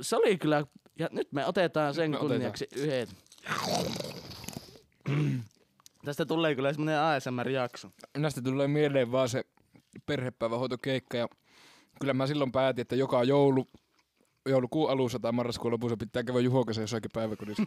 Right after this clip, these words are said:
Speaker 1: <laughs> Niin on, ja ostaa poroja.
Speaker 2: Niin on.
Speaker 1: Nyt tekin oli pakko.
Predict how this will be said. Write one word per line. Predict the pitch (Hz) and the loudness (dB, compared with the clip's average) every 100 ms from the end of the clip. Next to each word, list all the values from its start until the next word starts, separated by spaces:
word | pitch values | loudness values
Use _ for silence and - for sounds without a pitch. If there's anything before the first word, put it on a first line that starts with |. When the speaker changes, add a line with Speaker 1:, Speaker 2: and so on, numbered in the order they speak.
| 214 202 | -2 0
Speaker 1:
<laughs> | 185 | 0
Niin | 147 165 135 | 0 0 0
on, | 135 131 | -2 0
ja | 120 - _ _ - | -2 -4 _ _ -8
ostaa | 120 - 147 | -6 -2 -2
poroja. | - 127 117 104 - _ - 104 | -2 -2 -2 -6 -10 _ -18 -8
Speaker 2:
Niin | 110 131 113 | -4 -4 -4
on. | 104 - | -8 -12
Speaker 1:
Nyt | 139 - | -12 -10
tekin | 170 139 | -8 -6
oli | 117 | -6
pakko. | 113 107 - 95 | -6 -8 -8 -16